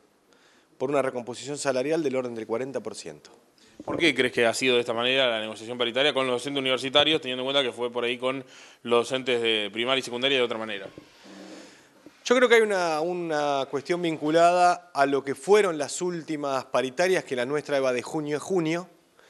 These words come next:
Speaker 1: y la de docentes de primaria y media ya empezaban en febrero o marzo.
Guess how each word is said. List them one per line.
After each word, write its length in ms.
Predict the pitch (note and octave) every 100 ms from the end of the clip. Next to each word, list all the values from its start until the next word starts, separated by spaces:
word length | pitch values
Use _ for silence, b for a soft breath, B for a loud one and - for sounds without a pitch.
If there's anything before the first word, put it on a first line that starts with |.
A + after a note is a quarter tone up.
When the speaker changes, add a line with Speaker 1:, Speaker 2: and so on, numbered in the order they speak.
| b b b b b _ _ _ _ _
Speaker 1:
y 100 | C3
la 160 | B2
de 140 | A#2+ A2+
docentes 500 | A#2 - D3 C#3 C3+
de 160 | B2
primaria 480 | G#2+ B2 C3+ C#3+ C#3
y 60 | B2+
media 600 | D3+ D3+ C#3 B2 A2+ G#2
ya 160 | - D#3+
empezaban 520 | C#3+ C3+ C#3 B2+ A#2+
en 80 | A#2
febrero 340 | A#2+ B2+ D3+
o 20 |
marzo. 500 | E3+ D#3 C#3+ - E3+